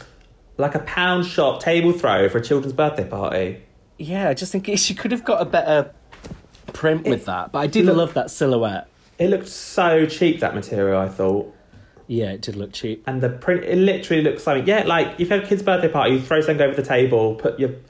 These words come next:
Speaker 1: ham and mustard sandwiches on in it. No.
Speaker 2: Ooh,
Speaker 1: I did
Speaker 2: ham
Speaker 1: love
Speaker 2: and
Speaker 1: the
Speaker 2: mustard.
Speaker 1: colour of the blue hair. I did love the colour of the blue hair. Again, I don't think the blue hair went with the dress. I thought it clashed.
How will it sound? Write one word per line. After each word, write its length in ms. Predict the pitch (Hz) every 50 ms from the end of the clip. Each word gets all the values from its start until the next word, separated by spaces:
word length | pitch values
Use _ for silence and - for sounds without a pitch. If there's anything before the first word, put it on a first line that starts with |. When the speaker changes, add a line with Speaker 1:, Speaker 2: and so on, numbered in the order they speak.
| - - - _ _
Speaker 1:
ham 320 | - - 143 131 127 127 123
and 220 | 120 117 117 -
mustard 420 | 135 131 127 127 - - - 127 127
sandwiches 420 | - 131 123 117 113 113 107 98 101
on 320 | 101 101 101 98 98 92 -
in 100 | 107 110
it. 200 | 110 - - - - _ _ _ _ _ _ _ _ _ _ _ _
No. 240 | - 131 - 156 - - - 156
Speaker 2:
Ooh, 120 | 165 269
Speaker 1:
I 80 | 294 151
did 200 | 123 - 202 196
Speaker 2:
ham 80 | - 185
Speaker 1:
love 120 | 180 170
Speaker 2:
and 80 | 110 123
Speaker 1:
the 40 |
Speaker 2:
mustard. 100 | - -
Speaker 1:
colour 180 | - 180 165 160
of 240 | 139 139 - - - - - - - - _ _ _ _ _ _ _ _ _ _ _ _ _ - - _ _ -
the 100 | 151 139
blue 360 | 123 - 160 147 151 143 143
hair. 500 | - 143 135 127 110 101 101 101 104 -
I 60 | 120
did 160 | 120 127 151 151
love 140 | 156 147
the 60 | - -
colour 180 | - 151 143 135
of 40 |
the 60 | 135 123
blue 160 | 127 127 131
hair. 240 | 131 131 123 107 123
Again, 200 | 139 180 180 190
I 100 | 185 185
don't 140 | - 196
think 100 | 190 196
the 60 | 170 -
blue 160 | 185 180 175
hair 160 | 165 175 165
went 200 | 156 165 156 -
with 80 | - 151
the 60 | 160
dress. 360 | 156 185 202 202 - 117 -
I 40 | 135
thought 160 | 127 143 123
it 100 | - -
clashed. 580 | - 170 170 165 - - - - - - -